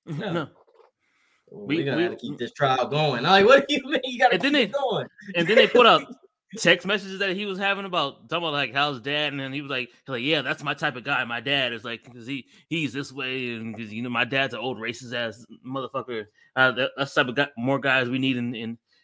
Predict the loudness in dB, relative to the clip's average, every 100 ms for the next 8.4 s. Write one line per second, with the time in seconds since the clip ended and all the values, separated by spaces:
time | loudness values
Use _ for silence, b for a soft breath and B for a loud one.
0 | _ 0 2 0 0 0 0 -4 -12 -16
1 | _ _ _ _ _ _ _ _ _ _
2 | _ -8 -4 -2 -4 -4 -4 -4 -4 0
3 | 0 -2 _ _ _ -8 -4 -4 -6 _
4 | _ -20 -2 2 2 4 4 6 6 4
5 | -4 -14 _ _ 0 4 8 10 10 10
6 | 8 6 0 0 -2 -2 -4 -4 -6 -10
7 | -14 -14 -14 -4 2 6 6 4 0 0
8 | 0 -2 -2